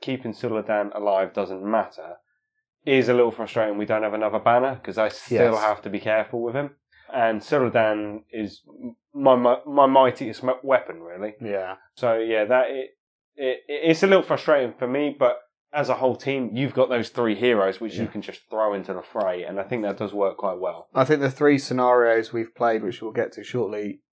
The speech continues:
Speaker 2: all of them have banner points as victory points.
Speaker 1: Yeah.
Speaker 2: And it wasn't just you get one point for a banner, it's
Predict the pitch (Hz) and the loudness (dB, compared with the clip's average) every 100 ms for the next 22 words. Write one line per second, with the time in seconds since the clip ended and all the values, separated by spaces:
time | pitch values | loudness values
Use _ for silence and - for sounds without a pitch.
0 | _ _ - 143 135 117 113 110 107 - | _ _ 0 4 4 2 -4 -2 -4 -2
1 | 107 107 - 101 98 104 104 90 92 98 | -2 -2 -4 -8 -8 -10 -10 -10 -12 -10
2 | 90 95 - - - _ _ _ _ 120 | -8 -6 -6 -10 -18 _ _ _ _ -4
3 | 117 110 131 123 117 113 113 - _ 127 | -2 0 2 2 0 -2 -4 -6 _ -4
4 | 120 107 113 104 113 98 107 120 131 113 | 0 2 0 -2 -6 -4 -2 4 4 4
5 | 107 - 107 - - | -4 -6 -10 -10 -20